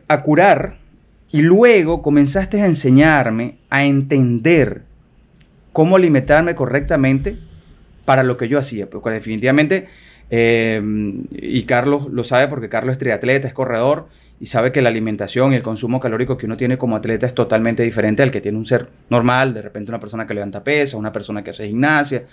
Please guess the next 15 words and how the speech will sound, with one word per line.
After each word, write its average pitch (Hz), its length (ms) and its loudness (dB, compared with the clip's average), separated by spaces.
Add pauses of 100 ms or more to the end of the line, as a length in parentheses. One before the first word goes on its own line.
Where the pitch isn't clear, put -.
(440)
eh, 113 400 2 (180)
para 127 180 0
que 123 100 -2
tú 127 100 -8
tengas 147 240 2
una 147 140 2
idea 147 400 0 (640)
y, 113 340 -4
y 117 100 0
entendamos 117 520 2
en 123 140 2
números 139 340 4
esto 123 200 -6
un 131 80 0
poco. 147 340 -4